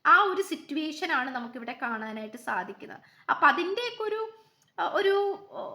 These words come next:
ഒരു സ്വാതന്ത്ര്യമൊക്കെ എടുത്തിട്ട് ഈ വ്യക്തി പല കാര്യങ്ങളും നിങ്ങളുടെ അടുത്ത് പറഞ്ഞിട്ടുണ്ടാകണം. അത് ചെയ്യാൻ പാടില്ല, ഇത് ചെയ്യാൻ പാടില്ല, അല്ലെങ്കിൽ ഇങ്ങനെയാണ് അങ്ങനെയാണ്, അവര് കൊള്ളില്ല, അത്തരത്തിലുള്ള കാര്യങ്ങൾ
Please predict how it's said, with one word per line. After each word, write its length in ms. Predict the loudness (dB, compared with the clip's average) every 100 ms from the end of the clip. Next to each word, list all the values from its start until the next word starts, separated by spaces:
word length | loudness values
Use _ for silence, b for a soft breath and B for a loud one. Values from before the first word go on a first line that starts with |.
| -6
ഒരു 140 | -4
സ്വാതന്ത്ര്യമൊക്കെ 760 | -2 2 2 2 -2 -2 -2 -2
എടുത്തിട്ട് 340 | -4 -4 -6
ഈ 100 | -4
വ്യക്തി 300 | -4 -6 -4 0
പല 200 | 2 2
കാര്യങ്ങളും 460 | 2 2 0 -4
നിങ്ങളുടെ 240 | -4 -4 -4
അടുത്ത് 200 | -4 0
പറഞ്ഞിട്ടുണ്ടാകണം. 840 | 2 2 -2 -8 -2 0 0 -4 -4
അത് 180 | -4 -4
ചെയ്യാൻ 340 | -6 -4 -2 -2
പാടില്ല, 300 | -4 -4 -8
ഇത് 200 | -8 -10
ചെയ്യാൻ 380 | -10 -6 -6
പാടില്ല, 340 | -6 -8 -6 -6 -6 B B B B 0
അല്ലെങ്കിൽ 260 | 0 0
ഇങ്ങനെയാണ് 480 | -2 -4 -4 -2 0
അങ്ങനെയാണ്, 480 | -2 -4 -6 -2 0
അവര് 220 | 0 -2
കൊള്ളില്ല, 460 | -6 -6 -6 -4 -4 -4 B B -4
അത്തരത്തിലുള്ള 540 | -2 -4 -2 2 4
കാര്യങ്ങൾ 500 | 6 6 6 2 0